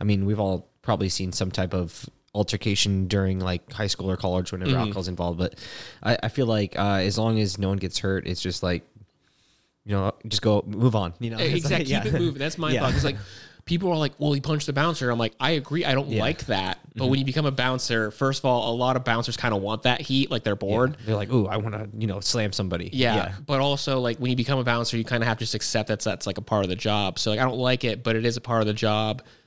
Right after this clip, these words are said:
Speaker 1: Mm-hmm.
Speaker 2: And also, like, everyone got to, n-, no one got severely injured. I actually, the only reason I even really cared about turning around and telling those guys, "Chill," 'cause, like, I think those two guys would've, like, really gotten, like,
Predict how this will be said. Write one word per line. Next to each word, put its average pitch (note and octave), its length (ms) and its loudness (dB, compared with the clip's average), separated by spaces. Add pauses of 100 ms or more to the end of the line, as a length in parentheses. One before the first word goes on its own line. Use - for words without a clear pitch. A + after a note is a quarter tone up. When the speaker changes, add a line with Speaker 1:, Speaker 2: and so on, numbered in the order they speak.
Speaker 1:
Mm-hmm. G2+ 200 -4 (120)
Speaker 2:
And A#2+ 140 2
also, A#2 400 2
like, G#2+ 180 0 (260)
everyone C3 440 2
got A#2 260 0
to, A#2 80 -2
n-, - 800 -10
no D3 100 4
one D#3 200 0
got C3 320 -4
severely B2 400 2
injured. A#2 300 0
I A#2+ 120 2
actually, B2 460 2
the A2+ 120 0
only C3+ 200 2
reason B2+ 280 0
I A#2 60 2
even A#2 140 0
really A2 160 2
cared G#2+ 260 2
about G#2+ 180 0
turning A2+ 160 -2
around G#2 60 0
and G2+ 60 -4
telling A2 200 -2
those G2+ 100 -4
guys, - 20 -4
"Chill," G#2+ 220 0
'cause, - 160 0
like, G2+ 200 0
I A2 100 0
think A#2+ 200 2
those G#2+ 160 2
two A2 180 0
guys F#2+ 240 2
would've, F#2+ 140 -4
like, F2+ 200 -2 (300)
really G2 340 0
gotten, G2+ 320 -6
like, F#2+ 180 -8